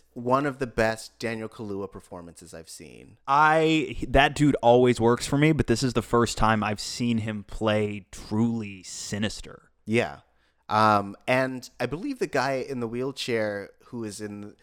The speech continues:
Speaker 1: who is one of the ancillary characters is the guy who plays Benny in The Mummy.
Speaker 2: That was him, wasn't it?
Speaker 1: Yes.
Speaker 2: It was, like, Kevin, is it Kevin J O'Connell?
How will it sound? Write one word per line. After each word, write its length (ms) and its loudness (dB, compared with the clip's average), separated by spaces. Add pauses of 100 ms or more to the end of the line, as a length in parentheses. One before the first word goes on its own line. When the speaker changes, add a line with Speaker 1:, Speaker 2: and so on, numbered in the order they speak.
(120)
Speaker 1:
who 160 -6
is 180 -6
one 240 -2
of 120 -6
the 200 -8
ancillary 480 -8
characters 460 -10
is 100 -16
the 80 -10
guy 140 -6
who 100 -10
plays 300 -12
Benny 560 -6 (260)
in 420 -10
The 500 -12
Mummy. 420 -4
Speaker 2:
That 180 2
was 280 4
him, 280 4
wasn't 300 4
it? 180 -12
Speaker 1:
Yes. 220 -2
Speaker 2:
It 40 -8
was, 120 -4
like, 160 0
Kevin, 560 2
is 120 -14
it 140 -20
Kevin 500 -8
J 360 -4
O'Connell? 1000 -10